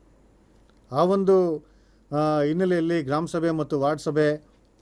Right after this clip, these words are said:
ಸಕ್ಸಸ್ ಆಯ್ತು ಅಂತಂದ್ರೆ ಜನರಿಗೆ ಸರ್ಕಾರ, ಸರ್ಕಾರಗಳು ಏನು ಹಮ್ಮಿಕೊಂಡಿರ್ತಕ್ಕಂಥ ಯೋಜನೆಗಳು, ಕಾರ್ಯಕ್ರಮಗಳು ನಿಜವಾಗಿ ಅವ್ರಿಗೆ ತಲುಪುತ್ತೆ. ಆ, ಆ,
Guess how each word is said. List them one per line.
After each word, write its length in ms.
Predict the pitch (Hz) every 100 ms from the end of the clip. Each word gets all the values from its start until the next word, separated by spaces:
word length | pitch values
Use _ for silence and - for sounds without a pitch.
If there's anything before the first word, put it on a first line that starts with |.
| _ _ -
ಸಕ್ಸಸ್ 340 | 151 - 202
ಆಯ್ತು 260 | 180 160 165
ಅಂತಂದ್ರೆ 640 | 156 147 127 131 147 143 _ _ _ _ _ 127
ಜನರಿಗೆ 500 | 110 135 180 196 185
ಸರ್ಕಾರ, 440 | - 147 - 175 165 160 165 170 _ _ _ _ _ 131
ಸರ್ಕಾರಗಳು 580 | 143 143 185 185 170
ಏನು 160 | 156 165
ಹಮ್ಮಿಕೊಂಡಿರ್ತಕ್ಕಂಥ 720 | 151 151 170 160 160 151 151
ಯೋಜನೆಗಳು, 600 | 147 135 160 160 151 151
ಕಾರ್ಯಕ್ರಮಗಳು 800 | 135 131 147 147 139 127 131 139
ನಿಜವಾಗಿ 460 | 127 135 151 170 156
ಅವ್ರಿಗೆ 240 | 147 127
ತಲುಪುತ್ತೆ. 580 | 151 160 170 147 175 170 _ _ _ _ _ 151
ಆ, 40 |
ಆ, 680 | 156 151 143 139 135 135 131